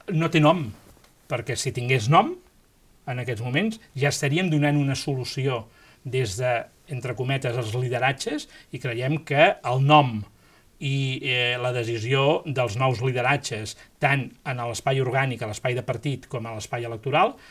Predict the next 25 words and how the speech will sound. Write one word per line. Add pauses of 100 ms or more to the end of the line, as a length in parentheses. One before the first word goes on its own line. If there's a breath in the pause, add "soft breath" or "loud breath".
(180 soft breath)
han
de
ser
i
seran, (320)
amb
tota
certesa, (260 soft breath)
acordats
per
la
militància. (280 soft breath)
I
això
amb
el
president
Puigdemont
ho
hem
parlat
infinitat
de
vegades.
Tenim